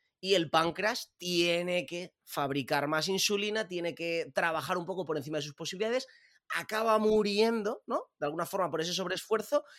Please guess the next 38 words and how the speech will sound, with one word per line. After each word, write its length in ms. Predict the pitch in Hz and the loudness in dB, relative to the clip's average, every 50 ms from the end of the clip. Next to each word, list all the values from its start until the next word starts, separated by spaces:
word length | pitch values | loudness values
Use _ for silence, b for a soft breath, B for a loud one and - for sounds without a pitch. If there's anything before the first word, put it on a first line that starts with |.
| B B B | B B B
y 80 | - 175 | -4 -4
es 80 | 170 | -4
un 60 | 180 | -4
poco 180 | 156 196 185 214 | -4 -4 -2 0
la 200 | 202 170 156 - | 0 0 -2 -2
puerta 340 | 151 156 185 180 185 185 180 | -4 -4 -4 -2 -2 -2 -2
de 80 | 170 | -2
entrada 320 | 170 175 165 180 180 196 196 | -4 -4 -4 -4 -2 -2 0
o 80 | 180 | 0
el 80 | 165 151 | -2 -2
inicio 300 | 147 151 143 - 202 185 | -2 -4 -4 -2 -4 -2
de 100 | 180 156 | -2 0
la 140 | 143 135 123 | 0 0 -2
diabetes, 680 | 120 120 113 113 110 110 104 - _ - - - - _ _ | -2 -2 -2 -2 -2 -4 -4 -6 _ -18 -18 -18 -18 _ _
¿vale? 380 | 113 107 107 117 156 240 - - _ b b b b b b b b b b _ _ _ _ _ _ _ _ _ _ - | -8 -4 -4 -2 -2 -2 -4 -6 _ b b b b b b b b b b _ _ _ _ _ _ _ _ _ _ -6
Ok. 200 | 123 135 127 120 117 107 101 92 - _ _ _ _ _ _ _ _ - | -4 -4 -4 -4 -8 -10 -10 -12 -16 _ _ _ _ _ _ _ _ -12
Y 180 | - 185 165 160 | -6 -2 0 0
obviamente 520 | 165 175 175 170 180 180 190 - 196 180 | 0 0 0 2 2 2 2 2 2 2
esto 180 | 180 - - 226 | 2 2 0 0
ya 180 | 170 165 165 | 2 2 2
no 100 | 190 202 | 4 6
solo, 300 | - - - 226 240 220 | 6 6 6 6 2 2
que 60 | 170 | 0
esto 120 | 185 - 202 | -2 -2 -2
sí 100 | 180 190 | -2 -2
que 80 | 185 | -2
me 60 | 180 175 | -4 -4
ha 40 | |
sorprendido 520 | 175 175 165 147 170 151 151 170 180 175 165 | -4 -6 -6 -6 -6 -4 -4 -2 -2 -4 -2
que 140 | 151 165 160 | -2 -2 0
lo 100 | 156 156 | 0 0
dijeras, 380 | 156 135 - 190 196 240 - | 0 -2 -2 -2 -2 -2 -2
que 120 | - 170 151 | -4 -4 -2
ya 120 | 175 175 | 0 0
no 120 | 190 202 | 2 2
solo 340 | 190 - - 220 233 220 185 | 2 2 4 4 4 6 6
es, 280 | 175 180 175 - - B B B B B B _ _ - | 6 6 4 2 0 B B B B B B _ _ -14
eh, 480 | 156 160 180 175 175 175 180 175 175 | -10 -6 -4 -4 -2 -2 -2 -2 -2